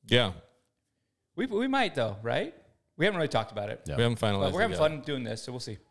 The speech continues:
Speaker 1: Yeah, we have other jobs. This is not our
Speaker 2: <laughs>
Speaker 1: main source of income.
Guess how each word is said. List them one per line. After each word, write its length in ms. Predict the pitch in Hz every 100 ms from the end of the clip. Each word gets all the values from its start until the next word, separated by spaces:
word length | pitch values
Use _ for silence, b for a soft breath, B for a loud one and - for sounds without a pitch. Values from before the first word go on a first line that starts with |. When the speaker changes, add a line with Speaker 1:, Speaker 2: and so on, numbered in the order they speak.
| -
Speaker 1:
Yeah, 100 | 123
we 200 | 113 135
have 300 | 156 147 113 - - - -
other 200 | 110 113
jobs. 440 | 107 101 107 110
This 180 | 113 -
is 100 | 110
not 180 | 110 107
our 80 |
Speaker 2:
<laughs> 120 | 101 101
Speaker 1:
main 160 | 98
source 300 | - 104 98
of 80 | 107
income. 360 | 98 101 98